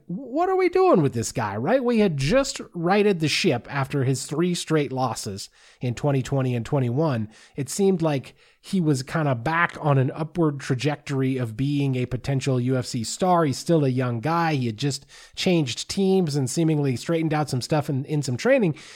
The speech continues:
And then we serve him up this fight with Hernandez where he came in as the betting underdog and just got overwhelmed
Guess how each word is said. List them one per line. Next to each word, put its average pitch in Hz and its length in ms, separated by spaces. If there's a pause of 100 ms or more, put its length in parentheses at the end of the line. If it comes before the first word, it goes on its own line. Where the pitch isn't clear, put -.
(180)
And 160 140
then 330 140
we 381 120
serve 294 320
him 214 160
up 214 160
this - 240
fight 208 260
with 160 140
Hernandez 143 560
where 139 100
he 170 140
came 208 300
in 226 180
as 143 220
the 135 80
betting 156 320
underdog 143 520 (260)
and 247 380
just 185 480
got 139 380 (140)
overwhelmed 127 1000